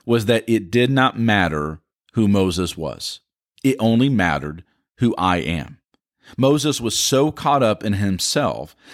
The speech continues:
and all of his inadequacies that he failed to really see God, the one who made a bush burn without destroying it, the one who was forgiving Moses' past,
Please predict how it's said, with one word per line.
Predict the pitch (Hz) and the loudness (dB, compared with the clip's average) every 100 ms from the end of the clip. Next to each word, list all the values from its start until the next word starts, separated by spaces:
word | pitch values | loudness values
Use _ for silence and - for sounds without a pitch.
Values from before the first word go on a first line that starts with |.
| - | -6
and | 117 | -2
all | 113 123 143 143 | 2 2 4 2
of | 131 | 2
his | 123 | 0
inadequacies | 110 104 113 127 - 95 - 90 87 | 0 0 2 0 -2 -6 -4 -4 -2
that | 98 | -4
he | 101 101 | -4 -6
failed | - 135 131 101 98 | 0 2 4 2 -2
to | 113 | -4
really | 98 98 113 147 165 160 156 151 - _ _ - | -4 -4 0 2 2 2 0 -2 -8 _ _ -10
see | - 135 127 120 | -2 2 2 0
God, | 104 85 65 - - _ _ - | -2 -4 -6 -14 -20 _ _ -2
the | 117 | 2
one | 135 151 | 4 2
who | 139 139 | 2 2
made | 110 120 139 139 143 - | 2 2 2 0 -2 -4
a | 101 | -4
bush | 95 120 117 | 0 0 0
burn | 107 107 101 98 | -4 -2 -2 -4
without | 92 95 95 85 | -4 -2 -2 -4
destroying | 92 - 90 76 65 | -8 -6 -6 -8 -12
it, | _ _ _ - | _ _ _ -2
the | 120 | 2
one | 131 151 156 | 2 2 4
who | 147 | 2
was | 113 107 - | 2 0 -2
forgiving | - 101 98 131 139 139 135 113 | -6 -6 -2 0 2 0 0 2
Moses' | 113 120 113 107 113 | 2 2 0 -2 -4
past, | - 82 71 78 - | -6 -8 -6 -6 -10